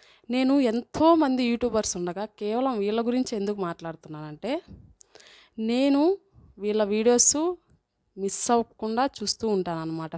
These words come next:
ఫ్రెండ్స్. నేను అసలుకి చాలా ఇంట్రెస్టింగ్గా చూసేదాన్ని వీడియోస్ అయితే. ఒక వీడియో టెన్ మినిట్స్ ఉందనుకోండి, అందులో రాజు అన్న, స్వాతి చేసే కామెడీ చూస్తే ఎవరైనా సరే ఫిదా అవ్వాల్సిందే,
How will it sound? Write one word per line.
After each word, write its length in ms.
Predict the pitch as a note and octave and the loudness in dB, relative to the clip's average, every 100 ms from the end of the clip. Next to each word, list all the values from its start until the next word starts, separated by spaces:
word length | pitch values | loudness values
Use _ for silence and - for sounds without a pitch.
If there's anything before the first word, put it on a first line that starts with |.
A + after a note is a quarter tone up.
| - | -6
ఫ్రెండ్స్. 340 | G3 C#4+ - - _ - - - - _ G3 | -4 -2 -6 -10 _ -20 -20 -20 -20 _ -2
నేను 160 | G3 F#3+ | -2 0
అసలుకి 280 | - F3+ F3 - | -2 -6 -6 -8
చాలా 260 | F3+ G#3 A#3+ G3+ | -4 0 0 0
ఇంట్రెస్టింగ్గా 540 | A#3 A#3+ - A#3+ A#3+ G#3+ | -2 -4 -4 -2 0 0
చూసేదాన్ని 480 | G3 F3+ E3+ E3 E3+ | 0 -2 -4 -4 0
వీడియోస్ 300 | F3+ F#3+ F#3 E3 | 2 2 0 -4
అయితే. 220 | E3 F#3 B3+ E4 - _ - _ _ - - G#3+ | -6 -4 -4 -4 -8 _ -20 _ _ -20 -10 -6
ఒక 100 | C4 B3 | -2 2
వీడియో 200 | C#4+ D4 | 4 2
టెన్ 160 | B3 A3+ A3+ | -2 -2 -2
మినిట్స్ 240 | B3 - G#3 | -2 -4 -2
ఉందనుకోండి, 580 | G3 F3+ F3 E3 E3+ C4+ D#4+ F3 | -2 -2 -4 -4 -2 -2 -2 -2
అందులో 340 | G3+ A#3 G#3 A#3 F3+ | 2 2 2 0 -2
రాజు 280 | E3 F3+ G#3+ G3+ | -2 0 0 0
అన్న, 140 | G3+ B3+ D4 - - | -2 0 -2 -2 -6
స్వాతి 400 | F#3 F3 F#3 A3 G3 | -4 -6 -6 -8 -6
చేసే 260 | F#3 F3+ F3 - - | -6 -6 -8 -10 -4
కామెడీ 380 | F3 F3+ G3+ F#3+ F3 | -2 0 0 -2 -6
చూస్తే 340 | E3 - G3+ C4 D#4+ _ _ - - _ _ F#3 F#3+ | -10 -8 -6 -6 -6 _ _ -20 -20 _ _ -2 0
ఎవరైనా 420 | G#3 B3 B3+ B3 G3+ | 0 0 0 -2 -4
సరే 180 | F#3 B3+ G3+ | -4 -4 -4
ఫిదా 220 | F#3 G3 F3 | -2 -2 -2
అవ్వాల్సిందే, 600 | E3+ E3+ - E3 E3+ | -2 -4 -6 -6 -4